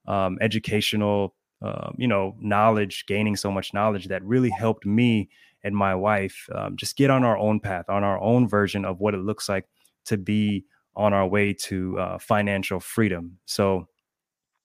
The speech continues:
um, so I do have a message for those high school graduates who are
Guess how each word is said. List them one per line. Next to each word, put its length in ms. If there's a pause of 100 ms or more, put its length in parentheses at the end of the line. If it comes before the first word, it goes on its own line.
(140)
um, 320 (360)
so 120
I 120
do 120
have 140
a 60
message 760
for 480
those 380
high 240
school 380
graduates 760
who 420
are 440